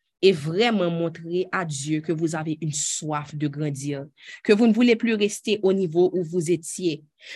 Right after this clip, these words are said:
mais que nous allons commencer à voir des changements palpables dans votre vie spirituelle, à travers votre langage, à travers votre façon de penser, à travers la façon dont vous passez du temps avec Dieu,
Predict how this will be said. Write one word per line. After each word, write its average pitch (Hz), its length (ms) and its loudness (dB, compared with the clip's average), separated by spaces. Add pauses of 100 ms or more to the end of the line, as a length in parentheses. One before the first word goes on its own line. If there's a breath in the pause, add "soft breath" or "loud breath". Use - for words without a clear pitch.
mais 185 140 4
que 226 280 0
nous 185 200 0
allons 180 160 0
commencer 220 560 -4
à 170 160 -4
voir 156 260 -4
des 160 140 -2
changements 175 480 -4 (160)
palpables 180 880 -4 (300 loud breath)
dans 175 140 2
votre 165 280 -2
vie 156 300 -4
spirituelle, 156 720 -6 (300 loud breath)
à 180 100 2
travers 185 380 -2
votre 170 260 -6
langage, 147 640 -4 (240 loud breath)
à 170 100 0
travers 180 320 -2
votre 180 240 -6
façon 180 300 -6
de 170 100 0
penser, 160 720 -4 (440 loud breath)
à 185 140 4
travers 190 600 2
la 180 180 0
façon 175 320 -6
dont 180 120 -2
vous 170 120 -6
passez 240 400 -2
du 160 160 -6
temps 170 200 -4
avec 143 280 -2
Dieu, 143 280 -6